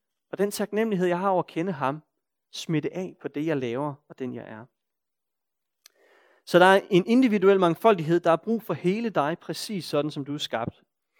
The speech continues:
Og så er der også en mangfoldighed i fællesskabet. Der er brug for alle kristne. Det overgår faktisk, i hvert fald min forstand, og måske også jeres forstand, at kirken vil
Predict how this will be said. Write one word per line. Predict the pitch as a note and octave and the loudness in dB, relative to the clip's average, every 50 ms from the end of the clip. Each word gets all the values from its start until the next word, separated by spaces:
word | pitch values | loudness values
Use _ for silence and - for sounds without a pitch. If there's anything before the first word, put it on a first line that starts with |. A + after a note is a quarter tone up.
| _ _ _ - - | _ _ _ -12 -10
Og | D#3+ | 0
så | - A3 | 4 6
er | A3+ | 8
der | A3 A3 | 10 8
også | G#3+ G#3+ A3+ | 8 6 4
en | |
mangfoldighed | G#3+ G3+ F#3 - - A#3+ A3+ F#3+ F3+ G3+ G3+ | 2 2 2 2 2 0 2 2 2 0 0
i | G3 | -2
fællesskabet. | - - - B3+ B3 F3+ C3 - - - B2 A2 G2+ A2 B2 - _ _ _ _ _ _ _ _ _ _ _ _ _ _ _ _ _ _ _ _ _ _ _ _ _ _ _ _ _ _ _ _ _ _ _ _ _ _ _ _ _ _ _ _ _ - | -4 -2 0 0 0 0 -2 -6 -6 -8 -8 -8 -8 -12 -16 -16 _ _ _ _ _ _ _ _ _ _ _ _ _ _ _ _ _ _ _ _ _ _ _ _ _ _ _ _ _ _ _ _ _ _ _ _ _ _ _ _ _ _ _ _ _ 0
Der | F3 | 2
er | E3+ F3 | 2 2
brug | E3 F#3 G#3 A3+ F3+ | 2 0 -4 -2 0
for | - G3+ - - | 0 0 0 0
alle | E3+ D#3+ E3+ G3 G3+ | 0 -2 0 -2 -2
kristne. | G3+ - - D#3 D3+ D#3 - - B2+ A#2 _ _ _ _ _ _ _ _ _ _ _ _ _ - | -6 -4 -2 -2 -2 -2 -4 -10 -16 -18 _ _ _ _ _ _ _ _ _ _ _ _ _ 2
Det | G3 G3+ | 4 6
overgår | - G3+ A3 C4 B3+ G#3 A3 F#3 E3 | 8 10 10 10 10 10 12 10 10
faktisk, | - F#3 F3 F#3+ - - D#3+ - - | 10 8 6 6 6 0 -8 -8 -10
i | - _ | -2 _
hvert | - G3+ F#3+ | 6 6 6
fald | - G3+ F#3+ | 6 4 2
min | G3 B3 B3+ F#3+ | 4 4 4 2
forstand, | - - D3 - G3 F3+ F#3+ - | 2 -2 -2 2 4 4 4 2
og | - E3+ | 0 -2
måske | D#3 - - A#3+ A3 G#3 | -2 -2 0 2 2 2
også | F#3 - - | 2 4 2
jeres | D#3 E3 G3+ - | 2 2 2 0
forstand, | - E3 C#3 - - D3+ D#3 D3+ - - _ _ - | -2 -10 -8 -4 -2 -2 -2 -2 -8 -16 _ _ 2
at | F3+ F3 - - | 2 2 2 0
kirken | - - G#3+ B3+ D4 C4 B3 G3+ | -4 0 0 2 2 2 0 0
vil | D#3 G3 G3+ | 0 -2 -4